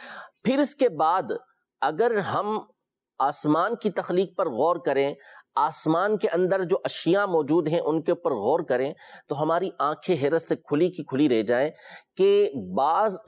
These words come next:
ستاروں کے بارے میں جو اندازہ مقرر کیا گیا، جو باتیں بتائی گئیں، اس کے مطابق وہ زمین سے کئی گنا بڑے ہیں، زمین سے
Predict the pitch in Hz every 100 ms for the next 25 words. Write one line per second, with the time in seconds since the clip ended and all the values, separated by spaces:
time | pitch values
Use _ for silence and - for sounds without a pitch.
0 | - 156 - 147 196 240 220 170 156 151
1 | 160 131 131 135 143 - 107 117 170 185
2 | 180 - 135 127 139 139 190 175 - 160
3 | 160 143 - 139 131 120 127 139 127 117
4 | 123 123 147 107 104 - 127 175 151 160
5 | 170 - - _ 156 - 240 214 165 160
6 | 151 170 226 185 175 107 113 127 170 220
7 | 208 - 208 202 - 254 285 233 196 190
8 | 165 143 117 - - _ _ _ _ 104
9 | 107 120 160 156 160